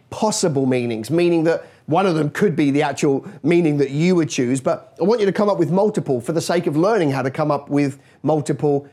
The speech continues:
meanings here, okay? So I'm gonna tell you the fact, and you're just gonna, in, in one minute, you're gonna write down three possible meanings that a human could attach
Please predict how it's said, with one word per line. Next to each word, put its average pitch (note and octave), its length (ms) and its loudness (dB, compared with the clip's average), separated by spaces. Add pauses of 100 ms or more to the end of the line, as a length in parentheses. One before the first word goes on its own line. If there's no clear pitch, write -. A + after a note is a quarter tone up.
(140)
meanings D#3+ 400 0
here, A2 300 -6
okay? D#3 400 -2 (360)
So - 340 0
I'm F#3+ 200 2
gonna G3+ 120 2
tell F3 280 0
you D#3 100 4
the C#3 80 0
fact, - 500 -4 (240)
and C#3 220 0
you're E3 220 2
just D#3+ 180 -4
gonna, D3+ 120 2
in, D3 340 -2
in C#3 240 0
one F#3+ 260 2
minute, F3+ 380 0 (200)
you're D3 280 0
gonna D3+ 200 0
write C3+ 360 0
down C3+ 340 0
three D#3+ 420 -2
possible E3+ 460 -2
meanings C#3 460 0
that B2+ 240 -4
a C3 80 -2
human D#3 680 0 (220)
could D3+ 180 -2
attach - 600 -6